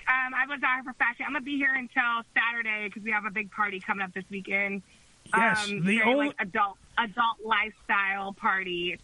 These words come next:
Speaker 1: very fun.
Speaker 2: All right,
Speaker 1: Um,
Speaker 2: can we talk about that? I know there's some secret hush hush things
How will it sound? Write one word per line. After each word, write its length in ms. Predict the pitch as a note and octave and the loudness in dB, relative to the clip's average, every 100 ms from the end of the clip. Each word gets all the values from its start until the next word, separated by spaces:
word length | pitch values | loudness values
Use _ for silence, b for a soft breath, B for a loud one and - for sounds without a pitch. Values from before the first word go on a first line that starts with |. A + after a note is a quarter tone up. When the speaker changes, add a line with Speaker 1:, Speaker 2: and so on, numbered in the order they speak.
| - | -2
Speaker 1:
very 300 | E3+ F#3 F#3+ - | 0 0 -2 0
fun. 360 | F3+ D#3 F3+ - D#3+ | 0 -2 -6 -4 0
Speaker 2:
All 80 | |
right, 240 | A#3 F3+ - | 2 2 -2
Speaker 1:
Um, 60 | F3+ | -2
Speaker 2:
can 140 | A#3 | 0
we 100 | C#4 | 2
talk 260 | C4+ D4+ D#4 | 4 2 2
about 280 | E4+ E4 E4+ | 2 2 4
that? 260 | E4 E4 | 4 4
I 100 | A#3 | 2
know 180 | B3 C4 | 2 2
there's 220 | C4 B3+ | 2 0
some 160 | C#4 A#3 | 2 2
secret 440 | - C#4+ C4+ B3+ F3 | 2 2 2 0 2
hush 280 | C#4 - | 0 2
hush 340 | C#4 C#4+ - - | 0 2 0 2
things 680 | D4+ C4+ D#3 D3+ C#3 - | 2 2 0 -4 -4 -6